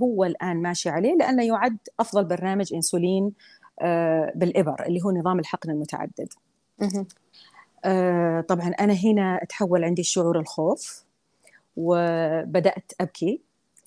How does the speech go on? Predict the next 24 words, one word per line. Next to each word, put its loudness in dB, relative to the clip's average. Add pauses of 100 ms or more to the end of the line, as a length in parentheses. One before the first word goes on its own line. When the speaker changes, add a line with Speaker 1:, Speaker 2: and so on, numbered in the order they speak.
(420)
Speaker 1:
آه، 0
وعبرت 0
له -2
عن -4
شعوري 0
هذا -2
بالخوف -2
وأني 0
أنا -4
ماني 0
عارفة -4
إيش -4
حسوي. -4 (1200)
آه، 2
أتذكر -2
قال 0
لي: 0 (120)
"التعليم، 0 (180)
التعليم، 0 (100)
التعليم." -2
كررها 0
علي 2
ثلاث 0
مرات. -6